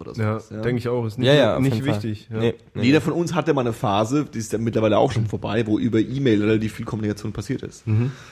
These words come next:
Speaker 1: Von daher gesehen.
Speaker 3: Ja. Ja, also ich bin eigentlich bloß tatsächlich auf diesen Schluss gekommen,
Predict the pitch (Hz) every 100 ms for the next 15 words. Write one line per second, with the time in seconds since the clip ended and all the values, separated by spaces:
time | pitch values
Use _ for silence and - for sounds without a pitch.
0 | - - 98 98 101 110 120 117 120 -
1 | 101 98 - - _ _ _ - - -
2 | - 85 85 90 - 113 120 131 120 117
3 | 117 113 - - 110 107 107 101 101 92
4 | 107 - - 98 101 98 85